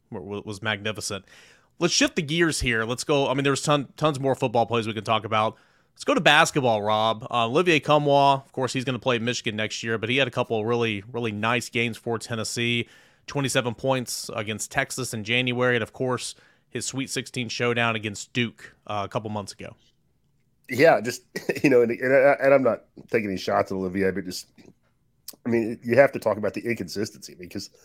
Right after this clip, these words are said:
Speaker 1: Mm-hmm.
Speaker 2: I mean, those were two games. I mean, the, the N C double A game against Duke was, you know, an historic performance for this program. I mean, you just, I, I, I forget now. I think, I think Olivier was the third guy to ever, ever go thirty plus in an N C double A game behind Reggie Johnson and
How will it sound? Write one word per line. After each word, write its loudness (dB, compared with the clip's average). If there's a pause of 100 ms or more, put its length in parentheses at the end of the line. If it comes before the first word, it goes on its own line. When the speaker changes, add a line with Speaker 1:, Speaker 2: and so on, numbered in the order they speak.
(140)
Speaker 1:
Mm-hmm. -12
Speaker 2:
I -2
mean, 0
those 2
were -6
two -4
games. 0 (160)
I -10
mean, -6
the, -12
the -8
N -2
C -4
double 2
A 0
game 0
against -8 (240)
Duke -2
was, -6 (200)
you -6
know, -2 (240)
an 0
historic -2
performance -4
for -10
this -6
program. -2 (640)
I -4
mean, -2
you -4
just, -12 (300)
I, -10 (260)
I, -12 (160)
I -8
forget -8
now. -4
I -4
think, -6
I -6
think -8
Olivier -4
was -4
the -14
third 0
guy 2
to -10
ever, -6 (180)
ever -6
go -2
thirty -2
plus 2 (640)
in -8
an -6
N -4
C -6
double 0
A 0
game 0
behind 0
Reggie 0
Johnson -2 (100)
and -4